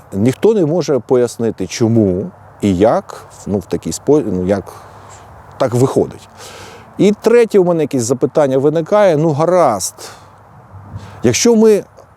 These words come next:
створимо будуще і підемо за ним, ми збираємося його досягати? Чи ми не збираємося його досягати? І четверте запитання. Якщо ми його досягнемо, то ми все зупиняємося?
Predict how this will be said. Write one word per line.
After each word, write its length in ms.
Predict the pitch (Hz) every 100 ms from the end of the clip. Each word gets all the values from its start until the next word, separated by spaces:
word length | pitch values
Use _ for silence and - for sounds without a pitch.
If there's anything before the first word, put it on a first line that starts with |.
| -
створимо 720 | - - 110 190 208 123 101
будуще 560 | 113 101 69 - - - _ _ _ _ _ _ - _ - - - - - - - - -
і 120 | 101
підемо 360 | 104 117 165 123
за 140 | 95
ним, 260 | 101 80 76 80
ми 240 | 107 160
збираємося 800 | 120 120 175 277 302 240 - 165
його 300 | 139 135 151
досягати? 680 | 127 139 143 113 98 - - - -
Чи 180 | - 135
ми 160 | 123 139
не 220 | 143 165
збираємося 720 | 113 135 135 98 90 80 -
його 200 | 87 82
досягати? 640 | 82 92 - 117 226 - 240 - - - - - - -
І 80 | 156
четверте 460 | 214 214 220 190
запитання. 500 | 151 147 160 135 113
Якщо 380 | 123 151 - 240
ми 180 | 214 247
його 540 | 214 214 202 165 170
досягнемо, 840 | 135 156 - 190 143 95 101 95 90
то 180 | - 156
ми 180 | 151 185
все 320 | 143 - 262
зупиняємося? 960 | 175 175 220 233 294 277 175 127 98